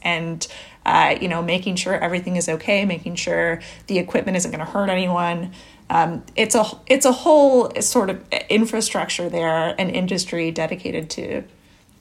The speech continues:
to helping ships be their best selves.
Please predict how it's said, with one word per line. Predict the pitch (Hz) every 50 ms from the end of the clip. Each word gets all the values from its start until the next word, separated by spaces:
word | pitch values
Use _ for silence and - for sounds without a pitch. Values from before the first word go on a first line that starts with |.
| _ _ _ _ _ _ _ -
to | - - 185
helping | 180 - - 226 226 - 233 233 226
ships | 226 - - 190 185 180 180 - -
be | - 185 180 180
their | 170 165 170 165
best | 165 160 170 180 - -
selves. | - - - - - - - 180 180 - - - -